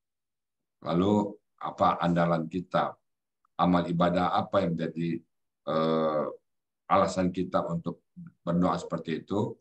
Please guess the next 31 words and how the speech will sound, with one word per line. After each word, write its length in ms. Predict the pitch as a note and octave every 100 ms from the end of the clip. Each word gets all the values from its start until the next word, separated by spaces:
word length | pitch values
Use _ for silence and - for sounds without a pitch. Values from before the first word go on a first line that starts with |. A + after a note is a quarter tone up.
| _ _
Hanya 160 | D#2+ E2+
satu 320 | - F2 -
alasan 320 | D2 D2 - -
kita. 360 | - - - - _ _ _
Kita 360 | - F#2+ - G3+
mencintai 720 | F2+ F2+ D#2+ D#2+ - D#2+ D2+
Al-Quran. 520 | E2+ - - - - _ _ _ _ _ _ _ _ _ _ _ _ _ _ _ _ -
Mungkin 280 | G#2+ C#3+ B2
kita 400 | G#2 G2 F#2 F2+
sekali 200 | F2+ F2
lagi 300 | E2+ F2 F2 E2 -
banyak 280 | - F2+ G2+
yang 120 | - F2+
belum 180 | F2 D#2+
tahu. 320 | F2 F2 E3 - _ _ _ _ _ _ _
Kata 240 | - F#2+
banyak 460 | G2 F#2+ F#2+ A2+ G2+ E2 E2 -
hal 340 | F2+ - F2+
yang 200 | F2+ F#2
belum 240 | F2+ F2+ E2+
kita 240 | F#2 F#2
pahami 400 | F2 F2+ G2 F#2+
tentang 320 | - - D2
Al-Quran. 340 | - - A#1 - _ _ _ _
Tapi 200 | - E2+ E2+
kita 140 | -
sadar 400 | D#2+ E2+ F2+ -
bahwa 200 | C#2+ C#2+
kita 240 | - - F2+
mencintai 480 | E2 - D2 C#2 C2
Al-Quran. 400 | - - -